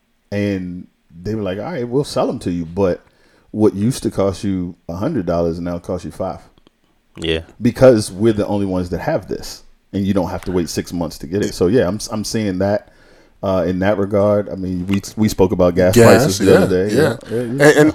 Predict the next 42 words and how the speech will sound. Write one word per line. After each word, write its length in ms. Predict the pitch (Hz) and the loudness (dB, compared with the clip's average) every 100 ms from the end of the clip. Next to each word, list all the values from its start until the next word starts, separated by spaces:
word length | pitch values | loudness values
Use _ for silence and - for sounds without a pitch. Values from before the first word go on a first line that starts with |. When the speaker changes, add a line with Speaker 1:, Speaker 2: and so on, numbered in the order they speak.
| - | 2
Speaker 3:
and 120 | 151 | 4
the 40 | 156 | 6
reason 220 | 233 202 | 8 8
why 120 | 147 | 8
I 40 | 120 | 8
bring 220 | 131 143 | 6 6
that 120 | 117 | 8
up 200 | 139 120 | 8 8
is 40 | 101 | 2
Speaker 2:
Gas, 140 | 101 | 2
Speaker 3:
because 300 | 92 120 113 | 4 4 6
there, 80 | 117 | 6
<laughs> 480 | 113 135 - - 95 | 6 4 -2 -10 2
there's 180 | 123 | 4
an 80 | 131 | 6
Speaker 2:
homes, 20 | |
Speaker 3:
article 440 | 131 151 160 139 120 | 10 12 10 8 4
on 100 | 113 | 4
C 200 | 135 123 | 4 6
N 100 | 120 | 6
N 140 | 127 | 6
that 120 | 110 | 4
Speaker 2:
wood, 140 | 92 92 | 4 6
Speaker 3:
says 340 | 117 110 110 135 | 6 4 -2 -6
that, 200 | 113 110 | -4 -2
um, 60 | - | -2
Speaker 2:
cars. 440 | 90 90 85 - | 0 0 0 -2
Speaker 3:
minimum 360 | 123 131 135 127 | 2 6 6 8
wage 260 | 120 123 110 | 8 8 8
workers 360 | 117 113 104 | 4 4 -2
can't 200 | - 117 107 | 0 0 0
afford 360 | - 117 104 104 | 0 2 2 0
rent 280 | 113 - - | -2 -4 -4
in, 100 | 117 _ - | -6 _ -2
anywhere 480 | 131 127 104 92 90 _ 113 | 2 2 2 -2 -6 _ -4
in 80 | |
America. 420 | 104 104 98 - - | -4 -2 -6 -6 0
Speaker 2:
They, 200 | 101 143 - _ | 2 2 -4 _
they 180 | - 165 | 2 2
couldn't 240 | 165 175 | 4 4
afford 300 | 143 156 143 | 4 6 6
rent 240 | 139 147 | 6 2